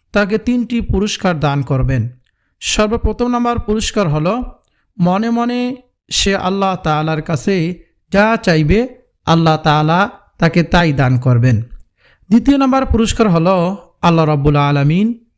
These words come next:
তার মনের সকল আশাগুলো পূর্ণ করে দিবেন।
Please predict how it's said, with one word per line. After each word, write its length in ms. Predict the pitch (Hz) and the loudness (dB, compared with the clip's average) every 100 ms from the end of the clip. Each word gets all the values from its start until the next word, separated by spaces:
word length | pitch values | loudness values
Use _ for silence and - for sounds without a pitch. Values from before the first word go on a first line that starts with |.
| _ | _
তার 200 | 160 151 | 2 2
মনের 640 | 139 147 175 202 165 214 - _ | 2 2 2 2 0 -4 -16 _
সকল 760 | - - 190 180 190 185 165 151 - | -4 0 2 2 2 2 2 -2 -6
আশাগুলো 840 | - 160 - 208 185 160 185 254 - _ _ _ | -2 0 2 0 2 2 0 -2 -8 _ _ _
পূর্ণ 320 | 233 240 240 | 2 4 0
করে 200 | - 170 | 2 0
দিবেন। 360 | 139 131 135 | 2 2 2